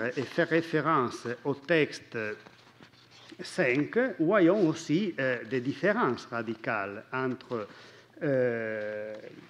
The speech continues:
la tradition de sermon aux oiseaux et, euh, et, euh, le film, l'épisode de Pasolini. À partir, on peut commencer par le texte quatre encore.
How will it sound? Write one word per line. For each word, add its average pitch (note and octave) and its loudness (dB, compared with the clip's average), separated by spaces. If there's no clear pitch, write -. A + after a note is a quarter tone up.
la B2 -2
tradition C#3 2
de B2+ -4
sermon C#3+ 4
aux D#3 8
oiseaux D#3+ 6
et, D#3+ 6
euh, A#2 0
et, D#3 2
euh, C3+ -2
le C#3 4
film, D#3 6
l'épisode C#3 2
de C3+ 0
Pasolini. G#2 -4
À E3+ 4
partir, G#3 4
on F#3 8
peut G#3 4
commencer F3+ 4
par D#3+ 4
le C#3 4
texte C#3 0
quatre A2 2
encore. F#2+ -8